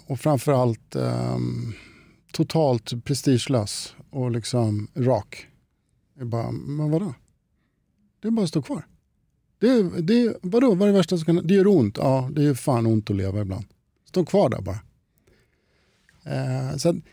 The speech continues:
hela den processen har ju handlat egentligen bara om att jag får, jag får ta emot den här skiten. Som deras, eller, så ska jag inte säga, den här skiten. Deras frustration, ilska, brist på tillit till mig.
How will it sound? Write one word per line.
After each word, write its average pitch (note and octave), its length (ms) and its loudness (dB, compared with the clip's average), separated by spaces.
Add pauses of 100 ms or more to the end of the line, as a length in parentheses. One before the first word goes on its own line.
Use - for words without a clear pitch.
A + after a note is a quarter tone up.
(200)
hela E3+ 300 4
den F3 200 4
processen F3 560 2
har D#3+ 80 2
ju D#3 80 0
handlat C#3 560 -4 (760)
egentligen D3+ 680 2
bara B2+ 240 2
om A#2 140 -2
att B2 200 -6
jag D3+ 240 -2
får, - 560 -8 (540)
jag A3+ 140 0
får C4 80 2
ta G#3+ 140 2
emot D#3+ 260 4
den A#2 120 -2
här G#2 80 0
skiten. G#2 380 -6 (420)
Som D3 480 -2
deras, D#3 360 2
eller, - 260 -4 (160)
så - 180 -2
ska - 140 0
jag G3+ 60 2
inte E3+ 100 -2
säga, D3+ 220 0
den D3 160 0
här D3 100 2
skiten. D3+ 640 -4
Deras E3+ 360 0
frustration, D3+ 960 2
ilska, C#3+ 920 0 (400)
brist D#3+ 260 0
på D#3 80 2
tillit D#3 460 2
till D3+ 120 0
mig. A#2+ 440 -2